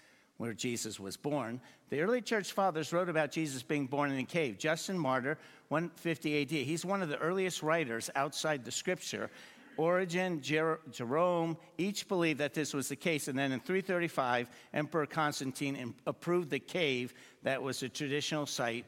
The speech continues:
where Jesus was born, in a manger. So the shepherds would put a f-, like, a fence. They'd keep their sheep in, in the field with a fence around it, but they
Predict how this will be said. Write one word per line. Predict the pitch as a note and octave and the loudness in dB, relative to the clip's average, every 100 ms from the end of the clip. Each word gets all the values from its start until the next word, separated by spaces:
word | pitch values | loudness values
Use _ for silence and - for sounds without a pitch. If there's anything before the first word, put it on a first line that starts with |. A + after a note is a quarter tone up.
| - | -12
where | A#2+ A#2 | -6 -6
Jesus | G#2+ A2+ G2+ G#2 G2 | -4 -4 -4 -6 -8
was | A2 G#2 | -8 -4
born, | C#3 D#3+ F#2+ E2+ - - - - | 0 2 2 -4 -20 -20 -20 -8
in | A2+ A#2 | -4 -2
a | |
manger. | B2 D#3 F3+ C#3+ F#2 - - | 2 4 4 2 -4 -8 -10
So | - G3+ F3+ G#2 - - - - _ - - - _ - - | 2 6 6 4 -6 -20 -20 -20 _ -20 -20 -20 _ -20 -12
the | C#3 D#3 | -2 0
shepherds | - - G3+ - E3+ C3+ - - - - - | 0 4 4 4 -2 -2 -4 -12 -16 -20 -2
would | C#3+ D3 - | 0 0 2
put | E3+ D#3 | 2 2
a | |
f-, | B2+ - - - | -4 -6 -20 -8
like, | C#3+ C3+ | -2 0
a | B2+ | -2
fence. | - - A3 G3 C#3 - - | -6 0 4 6 4 -2 -2
They'd | D3 C#3 | -2 0
keep | G3+ G3 | -2 0
their | F3+ | 0
sheep | D3 - G#3 C#3+ - - - - - _ _ - | 2 2 2 2 -2 -20 -20 -20 -20 _ _ -6
in, | E3 C#3+ - | -2 -2 -2
in | D3 C#3 - - - | -2 -2 -4 -14 -12
the | C3 G#2+ | -6 -6
field | - - - G#3+ C#3+ A2+ C3 C3 | -8 -12 -2 2 2 2 -2 -6
with | C3+ C3+ | -4 -4
a | B2+ | 0
fence | G3 F#3+ | 2 2
around | D3 B2+ C3 | 4 2 2
it, | |
but | A#2+ C#3 | 0 -2
they | E3 D3+ D3+ | 2 2 2